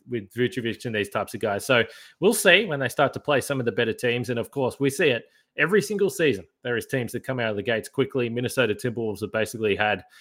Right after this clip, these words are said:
a trademark on this type of maneuver. So I'm not saying they're gonna collapse, but we'll see. I mean, at the moment, six and one,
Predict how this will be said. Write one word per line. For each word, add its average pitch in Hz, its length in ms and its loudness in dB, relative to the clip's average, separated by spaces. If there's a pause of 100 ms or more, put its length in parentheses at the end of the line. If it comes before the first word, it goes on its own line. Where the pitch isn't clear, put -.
(140)
a 110 60 -2
trademark 120 600 2
on 117 140 2
this 113 160 -4
type 123 240 2
of 123 80 -4
maneuver. 113 400 0
So 117 320 0 (140)
I'm 120 100 -6
not 139 160 -2
saying 185 220 -2
they're 143 100 -2
gonna 127 160 -2
collapse, 131 540 -2
but 131 100 2 (360)
we'll 185 120 0
see. 127 260 2
I 101 60 -2
mean, 110 160 0
at 120 140 2
the 120 40 -2
moment, 117 360 0
six - 220 -6
and 117 120 -6
one, 110 300 -4